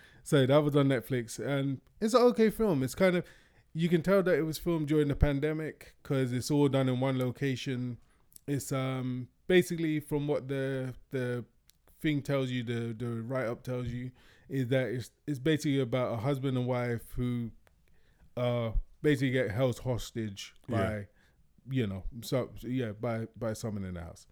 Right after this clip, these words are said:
Speaker 1: And it's okay. It more feels like a seventies film because they tried
Speaker 2: Okay.
Speaker 1: to film it like a seventies film. And yeah, if you enjoy that sort of thing, Hitchcock sort of, um, sort of feel, then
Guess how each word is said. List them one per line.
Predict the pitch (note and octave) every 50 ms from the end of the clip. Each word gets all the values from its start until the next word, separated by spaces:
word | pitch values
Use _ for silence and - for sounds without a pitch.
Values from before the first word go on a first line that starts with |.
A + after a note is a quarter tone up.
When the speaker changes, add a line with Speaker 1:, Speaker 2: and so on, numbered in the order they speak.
| _ _ -
Speaker 1:
And | C#3 D#3 D3+ C#3+ C3+ A#2+ - - - - _ _ _ - - - - - _ _ -
it's | D3+ D3 -
okay. | F#3 F3+ F3+ F3 - F#3+ G3 G3
It | G3 - - D3+
more | D3 D#3+ E3+ F3+
feels | F3 - F#3 F3 E3+ D#3
like | D#3+ D#3 D3 -
a | C#3+
seventies | - - - F3 D#3+ F3 F3 F3 E3 -
film | - F#3 F#3 G3 F#3+ - _ _ _ _ -
because | C3 C3 - D3+ C3+
they | C#3 C3+
tried | C#3 - D3
Speaker 2:
Okay. | C#3+ -
Speaker 1:
to | G#2+
film | - - D#3 C3+ C#3
it | B2
like | B2+ B2+ A#2
a | A#2+
seventies | - - C#3 C3 B2+ A2 A#2+ A#2
film. | - C#3+ C3 C3 B2 A#2+ - _ _ _ _ _ _ _ _ -
And | - C#3 C#3 C3+ C#3 C#3 C#3 C#3 C3+ C3 - - _ _ _ _ _ _ -
yeah, | - G3+ A3 G3+
if | D#3+ D3+
you | E3+ F3+ F3+
enjoy | F3+ E3+ F3+ F3+ F3+
that | F3 E3+ C#3+ D3
sort | - D#3+ C3+
of | C#3+
thing, | - E3 D3+ C3
Hitchcock | A#2 D#3 C#3+ - - - D#3+ - - -
sort | - E3 D3+ A#2 C3
of, | - - - -
um, | G#2 A#2+ B2+ C3 C3 C3 B2+ B2+ B2+ B2 G#2+ - _ _ _ _ _ - - - - -
sort | A#2+ - - C#3+ B2+
of | B2+ -
feel, | D#3+ D#3+ E3 E3+ E3 - _ -
then | - - C3 C3+ B2 A#2+ A#2+ A2+